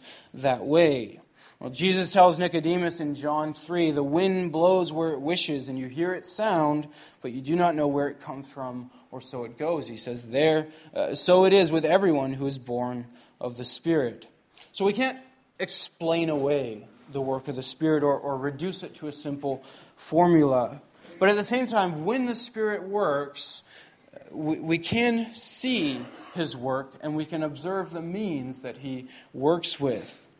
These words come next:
And the first of those means, the one I want to focus on the most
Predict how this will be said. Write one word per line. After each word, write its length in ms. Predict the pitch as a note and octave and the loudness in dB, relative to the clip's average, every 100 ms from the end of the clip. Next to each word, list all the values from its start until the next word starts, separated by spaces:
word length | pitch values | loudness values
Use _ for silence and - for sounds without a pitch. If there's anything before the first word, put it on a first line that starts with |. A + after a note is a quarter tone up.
| _ _ - - - | _ _ -20 -20 -2
And 120 | F#3+ | 4
the 80 | F#3+ | 4
first 380 | - C#4 D4+ C#4 | 6 4 4 2
of 80 | |
those 300 | A#3 A3+ F3+ | 4 4 2
means, 500 | D#3+ F#3+ F#3 D#3 C3+ | -4 -4 -2 -4 -8
the 80 | - | -10
one 140 | E3+ F#3 | -8 -4
I 20 | |
want 180 | E3+ E3+ | -2 -2
to 60 | |
focus 460 | - E3+ E3+ D#3+ - | -2 -4 -4 -8 -6
on 180 | C#3 C3 | -6 -6
the 60 | |
most 420 | C3 D3 D3 - | -4 -4 -6 -12